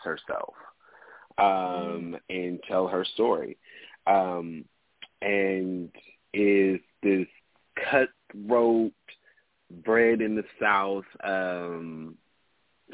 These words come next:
Speaker 1: Southern-made drag queen who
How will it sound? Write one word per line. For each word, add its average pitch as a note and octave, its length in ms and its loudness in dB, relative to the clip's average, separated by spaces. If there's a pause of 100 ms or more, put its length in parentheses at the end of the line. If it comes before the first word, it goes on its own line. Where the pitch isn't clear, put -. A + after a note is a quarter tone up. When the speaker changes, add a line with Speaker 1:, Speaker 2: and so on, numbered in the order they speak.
Speaker 1:
Southern-made G#2+ 840 -2 (340)
drag G#2+ 380 2
queen F#2+ 640 -12 (500)
who G2 640 -6